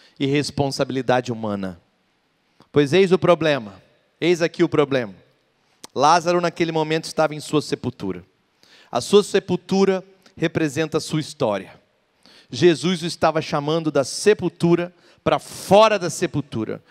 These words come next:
Isso representa o seu destino. Mas há um problema. Aqui está a história, aqui está o destino. Aqui está a história, aqui está o destino. Mas há um problema.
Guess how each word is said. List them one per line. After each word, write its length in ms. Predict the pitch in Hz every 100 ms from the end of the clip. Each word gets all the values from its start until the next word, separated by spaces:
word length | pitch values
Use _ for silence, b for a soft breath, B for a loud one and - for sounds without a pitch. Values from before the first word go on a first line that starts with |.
| b b
Isso 240 | 160 156
representa 520 | 160 151 131 151 143
o 20 | 147
seu 180 | 160
destino. 720 | 143 139 - - - 117 95 - _ _ _ _ _ _
Mas 200 | 135 139
há 80 | 170
um 80 | 170
problema. 580 | 170 147 160 143 104 - b b b
Aqui 320 | 135 - 202
está 220 | 196 -
a 40 | 185
história, 640 | - - 170 185 226 254 - b b
aqui 320 | 170 156 170
está 240 | 185 - 180
o 80 |
destino. 600 | 170 170 - - - 113 87 _ _ _ b b b
Aqui 280 | 113 185
está 220 | 185 - 170
a 40 |
história, 720 | 135 - - 165 175 208 247 - b b
aqui 260 | 143 -
está 240 | 175 - 180
o 60 |
destino. 720 | 170 160 - - - 170 123 90 b b
Mas 220 | 131 131
há 80 | 190
um 80 | 208
problema. 580 | 214 180 196 156 95